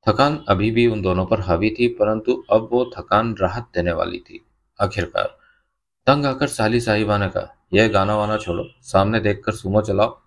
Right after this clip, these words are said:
चुम्मा लेने देने का मन हो तो सुमो को साइड में लगा लो। मैंने आपको कभी भला मना किया है जो दे दे कह रहे हो? मैं तो गाना गा रहा हूँ मेरी जान।"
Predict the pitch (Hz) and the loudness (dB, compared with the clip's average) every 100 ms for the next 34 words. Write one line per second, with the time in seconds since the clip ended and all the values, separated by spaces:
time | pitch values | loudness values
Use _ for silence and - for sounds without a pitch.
0 | _ - 87 95 107 92 98 98 95 98 | _ -8 -2 0 2 2 0 0 0 2
1 | 101 98 98 98 - _ _ _ - 143 | 0 0 -2 -4 -6 _ _ _ -4 -4
2 | - 110 123 123 123 95 90 90 87 85 | 0 2 2 0 0 0 2 2 2 0
3 | - - _ _ _ _ 90 101 120 113 | -4 -10 _ _ _ _ 0 2 2 -2
4 | - 117 110 113 113 98 104 98 101 98 | -4 -4 2 2 2 0 0 0 -2 -2
5 | 85 80 73 - _ 90 95 87 90 95 | -4 -6 -10 -16 _ -2 0 0 0 0
6 | 87 95 - 90 87 101 - _ _ _ | 2 -2 0 2 2 0 -4 _ _ _
7 | _ _ _ _ - 113 170 151 107 117 | _ _ _ _ 0 2 4 2 2 0
8 | 120 107 107 107 101 92 90 87 90 - | 0 0 0 -2 0 0 2 0 -2 -6